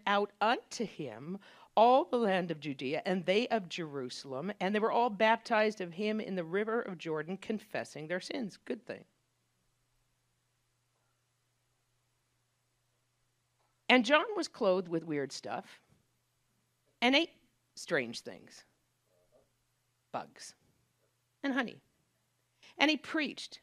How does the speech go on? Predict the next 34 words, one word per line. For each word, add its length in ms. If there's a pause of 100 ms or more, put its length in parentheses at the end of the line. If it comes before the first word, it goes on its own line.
(120)
watch 300
what 80
he 80
said, 300 (580)
"'There 140
comes 480
one 240
mightier 440
than 220
I, 460 (880)
the 120
latchet 460
of 80
whose 220
shoes.'" 260
Now, 240
first 260
of 60
all, 140
John 320
was 100
considered 440
a 20
greater 300
prophet. 460 (2000)
"One 240
mightier 360
than 160
I," 200
they 220
are 60
about, 380
they're 200
like, 220